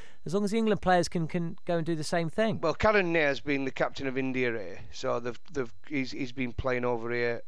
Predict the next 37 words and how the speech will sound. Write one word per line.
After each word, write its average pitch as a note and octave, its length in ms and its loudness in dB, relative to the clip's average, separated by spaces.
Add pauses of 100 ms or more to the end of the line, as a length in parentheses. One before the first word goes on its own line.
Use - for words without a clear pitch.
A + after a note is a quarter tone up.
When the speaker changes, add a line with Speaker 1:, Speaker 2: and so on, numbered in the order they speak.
Speaker 2:
uh, B2 140 -6
plenty C3 400 -2
of A2+ 100 -2
time. A2 380 -4 (400)
Uh, A#2 280 -2
and B2+ 120 -6
he's A#2 140 -6
been B2 220 -4
getting A#2 240 -4
used A#2 220 -4
to B2 60 -6
the A2+ 80 -6
conditions, A2 680 -6
and A#2 100 -4
he's A2+ 100 -6
had B2 140 0
a A#2 60 -4
decent A#2 420 -6
tour. A2+ 160 0
But A#2 100 -4
he's F3 140 0
gonna F#3 160 0
be D3 100 0
the C3+ 100 0
backup. B2+ 520 -2 (260)
He's C#3 160 -8
gonna C#3 160 -2
be B2+ 80 -2
the A#2+ 100 -2
backup A2+ 380 -4
batsman, A2 540 -4 (100)
um, A2 460 -6 (200)
anyway. A2 400 -4 (520)
It's D3+ 160 -2
an E3 80 2
eighteen-man E3 480 2
squad. C3 380 -2